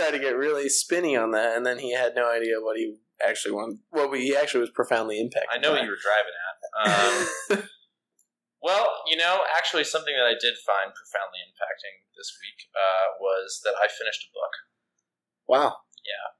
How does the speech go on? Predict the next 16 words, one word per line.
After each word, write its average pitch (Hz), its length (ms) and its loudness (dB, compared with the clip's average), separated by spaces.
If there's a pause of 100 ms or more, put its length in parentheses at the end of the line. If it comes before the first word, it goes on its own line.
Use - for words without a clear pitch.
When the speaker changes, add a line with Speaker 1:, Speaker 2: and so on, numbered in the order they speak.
(120)
Speaker 2:
I - 100 -16
did. 98 220 0 (160)
I 113 160 4
have 110 80 -2
used, 113 240 -8
I 113 240 2
probably 110 320 -2
haven't 104 240 0
read 104 480 0 (160)
more 107 240 -8
than 92 240 -8
two 123 160 -12
books 104 400 -6
in 92 80 -10
the 90 40 -2
last, - 600 -2